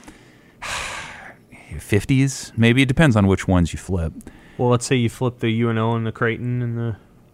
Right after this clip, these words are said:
Speaker 1: Yeah, I mean, that doesn't help you. It doesn't ding you, but it doesn't,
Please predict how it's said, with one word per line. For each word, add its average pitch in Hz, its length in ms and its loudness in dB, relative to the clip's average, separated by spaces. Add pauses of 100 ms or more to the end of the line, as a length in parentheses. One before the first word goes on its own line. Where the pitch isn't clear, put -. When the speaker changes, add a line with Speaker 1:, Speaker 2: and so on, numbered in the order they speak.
(420)
Speaker 1:
Yeah, 185 200 10
I 151 40 8
mean, 160 160 8
that 170 140 8
doesn't 170 240 4
help - 280 4
you. 143 80 2
It 127 100 2
doesn't 131 260 4
ding 123 200 6
you, 92 320 2
but 113 120 4
it 104 60 0
doesn't, 98 360 6